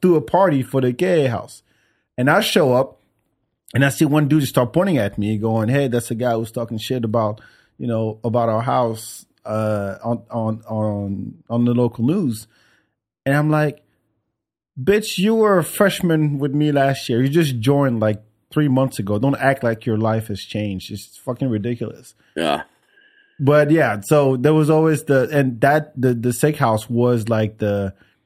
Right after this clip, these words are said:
Speaker 1: yeah, the dreadlocks and the hippies and, you know, they had the smell too. I remember that.
Speaker 2: Yeah.
Speaker 1: It was pretty
Speaker 2: Oh,
Speaker 1: smelly.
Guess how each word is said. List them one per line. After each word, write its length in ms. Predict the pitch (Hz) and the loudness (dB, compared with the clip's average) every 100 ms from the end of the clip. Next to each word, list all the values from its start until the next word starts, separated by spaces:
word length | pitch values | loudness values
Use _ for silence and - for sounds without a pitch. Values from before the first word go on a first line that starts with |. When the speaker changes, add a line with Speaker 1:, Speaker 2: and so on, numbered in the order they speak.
| _ _ _ _ _ _ _ _ - | _ _ _ _ _ _ _ _ -6
Speaker 1:
yeah, 240 | 131 110 | 0 0
the 100 | 101 | 0
dreadlocks 800 | 104 120 117 120 117 113 104 - | -2 0 2 2 2 0 -4 -8
and 280 | 110 104 104 | -4 -2 -2
the 100 | 101 | -2
hippies 800 | 107 120 107 113 110 110 107 101 98 | -2 -2 -2 -2 -2 -2 -4 -6 -6
and, 640 | 98 92 92 95 92 92 | -6 -6 -6 -6 -8 -8
you 100 | 110 | -8
know, 300 | 98 92 95 - _ _ _ _ _ _ _ _ - | -6 -6 -10 -14 _ _ _ _ _ _ _ _ -2
they 60 | 127 | 0
had 180 | 147 120 | 2 0
the 80 | |
smell 260 | 110 120 104 | -4 -2 -2
too. 220 | - 104 | -4 -4
I 60 | 98 | -2
remember 280 | 101 101 95 | -4 -4 2
that. 60 | |
Speaker 2:
Yeah. 220 | 95 92 90 | 4 6 4
Speaker 1:
It 60 | 107 | 0
was 140 | 101 | 2
pretty 140 | 127 | 4
Speaker 2:
Oh, 40 | |
Speaker 1:
smelly. 40 | 139 | 6